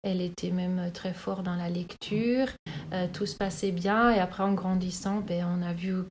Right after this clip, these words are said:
remarqué quand même un décalage avec les autres enfants. Donc, elle a quand même, euh, un retard, euh, cognitif.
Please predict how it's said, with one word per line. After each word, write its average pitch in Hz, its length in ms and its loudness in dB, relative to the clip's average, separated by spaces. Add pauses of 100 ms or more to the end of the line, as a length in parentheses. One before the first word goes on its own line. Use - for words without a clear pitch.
(200)
remarqué 196 560 4
quand 208 140 0
même 202 180 6
un 185 80 4
décalage 202 640 4
avec 185 180 -2
les 185 200 0
autres 185 340 -2
enfants. 190 400 2
Donc, 196 220 2
elle 180 100 0
a 185 80 0
quand 185 180 -2
même, 196 340 4
euh, 180 140 2 (380)
un 196 100 2
retard, 208 720 4
euh, 175 200 4 (360)
cognitif. 220 920 6